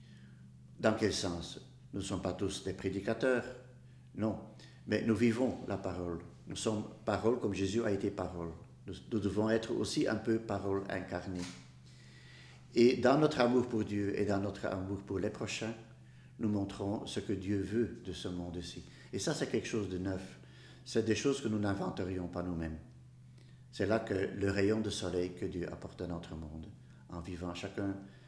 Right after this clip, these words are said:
sa vocation, aussi quand c'est une vocation religieuse comme la mienne, dont je suis très heureux, mais peut-être aussi une autre vocation. Nous sommes tous appelés à vivre selon le désir de Dieu.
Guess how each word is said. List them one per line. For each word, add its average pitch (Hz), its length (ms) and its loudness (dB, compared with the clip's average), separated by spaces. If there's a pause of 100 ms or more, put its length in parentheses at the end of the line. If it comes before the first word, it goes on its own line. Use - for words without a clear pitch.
(500)
sa 113 200 2
vocation, 92 580 -2 (600)
aussi 107 260 -4
quand 92 140 -4
c'est - 180 -2
une 92 100 0
vocation 87 480 -4 (300)
religieuse 92 480 -2
comme 92 160 -2
la 85 120 -2
mienne, 92 440 -4 (380)
dont 87 120 -4
je 85 120 -6
suis - 180 -8
très - 240 -6
heureux, 101 280 -2 (300)
mais 90 140 -6
peut-être 87 400 -8
aussi 85 220 -6
une 101 80 -2
autre 117 160 -4
vocation. 87 500 -8 (600)
Nous 95 80 -6
sommes 82 200 -6
tous - 220 -4
appelés 85 500 -6 (460)
à 87 240 -6
vivre 87 380 -4 (360)
selon 90 400 -4
le 90 120 -2
désir 95 480 -2
de 82 80 -6
Dieu. 73 280 -8